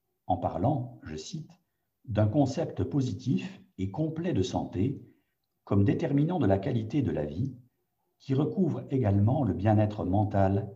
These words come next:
et spirituel. Fin de citation. Si le terme spirituel n'est pas défini,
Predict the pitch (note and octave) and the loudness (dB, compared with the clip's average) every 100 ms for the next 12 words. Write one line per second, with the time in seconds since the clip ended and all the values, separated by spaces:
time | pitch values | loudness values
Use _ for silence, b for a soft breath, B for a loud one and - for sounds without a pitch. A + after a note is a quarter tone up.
0 | G#2 F#2+ - F#2 D#2+ - - - _ _ | -6 -6 -4 -8 -8 -12 -14 -18 _ _
1 | _ _ _ _ _ _ - F#2+ - - | _ _ _ _ _ _ -10 -10 -8 -12
2 | G2 - - _ _ _ _ _ _ _ | -12 -14 -20 _ _ _ _ _ _ _
3 | _ _ _ _ _ _ _ _ _ _ | _ _ _ _ _ _ _ _ _ _
4 | _ _ _ _ - A2+ A2+ E3+ D3 F#2 | _ _ _ _ -6 0 2 2 2 0
5 | - G2 G2 B2 G2+ F2+ F#2 E2+ F2 - | 0 0 0 0 2 2 0 -4 -4 -4
6 | F#2 F3+ - | 0 0 -2